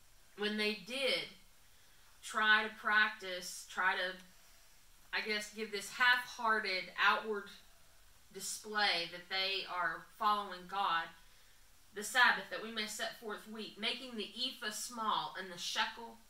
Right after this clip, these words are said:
great, and falsifying the balances by deceit. So they are just, everything is completely turned on its head. They've taken the law of Moses and they've just basically said, "Okay, that's the law. This is what we want to do."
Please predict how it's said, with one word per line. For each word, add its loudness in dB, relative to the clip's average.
great, -4
and -10
falsifying 2
the -8
balances 2
by -2
deceit. -12
So -8
they -2
are -2
just, -8
everything -6
is -6
completely -8
turned -2
on -2
its -12
head. -6
They've -8
taken -6
the -8
law 2
of -14
Moses -6
and -10
they've -6
just -10
basically -8
said, -6
"Okay, -6
that's -4
the -14
law. -2
This -4
is -6
what -4
we -6
want -6
to -8
do." -6